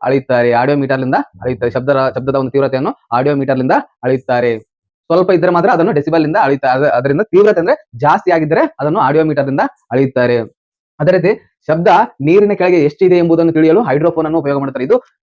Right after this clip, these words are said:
ಇದು ಯು ಪಿ ಎಸ್ ಸಿ ಅಲ್ಲಿ ಎಕ್ಸಾಮ್ ಅಲ್ಲಿ ಕ್ವಶನ್ ಆಗಿದೆ ವಿದ್ಯಾ-, ಯೂನಿಯನ್ ಪಬ್ಲಿಕ್ ಸರ್ವಿಸ್ ಅಲ್ಲಿ ಕ್ವಶನ್ ಆಗಿದೆ. ನೀರಿನ ಕೆಳಗೆ ಶಬ್ದವನ್ನು ಪತ್ತೆ ಹಚ್ಚಲು ಹೈಡ್ರೋಫೋನ್ ಅನ್ನು ಉಪಯೋಗ ಮಾಡುತ್ತೇವೆ. ಇದು ತುಂಬಾ ಇಂಪಾರ್ಟೆಂಟ್ ನೋಡ್ರಿ,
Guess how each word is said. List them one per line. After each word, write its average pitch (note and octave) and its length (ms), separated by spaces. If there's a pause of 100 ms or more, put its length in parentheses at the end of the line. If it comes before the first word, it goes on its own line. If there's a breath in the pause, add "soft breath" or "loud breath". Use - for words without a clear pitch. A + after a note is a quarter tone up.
(680)
ಇದು D3+ 180 (540)
ಯು D3+ 120
ಪಿ F3 100
ಎಸ್ F3 100
ಸಿ F3+ 60
ಅಲ್ಲಿ E3+ 120 (280)
ಎಕ್ಸಾಮ್ D3 240
ಅಲ್ಲಿ D#3+ 60
ಕ್ವಶನ್ D3+ 180
ಆಗಿದೆ C#3+ 140
ವಿದ್ಯಾ-, C3+ 180
ಯೂನಿಯನ್ D3 200
ಪಬ್ಲಿಕ್ C#3 240
ಸರ್ವಿಸ್ C#3 220
ಅಲ್ಲಿ C3 120
ಕ್ವಶನ್ C3 180
ಆಗಿದೆ. - 540
ನೀರಿನ F3 280
ಕೆಳಗೆ D#3+ 240
ಶಬ್ದವನ್ನು D3+ 400
ಪತ್ತೆ C#3 200
ಹಚ್ಚಲು D3 220
ಹೈಡ್ರೋಫೋನ್ C#3 400
ಅನ್ನು C#3+ 140
ಉಪಯೋಗ C3+ 240
ಮಾಡುತ್ತೇವೆ. B2 440
ಇದು B2 80
ತುಂಬಾ B2+ 300
ಇಂಪಾರ್ಟೆಂಟ್ B2+ 340
ನೋಡ್ರಿ, B2 220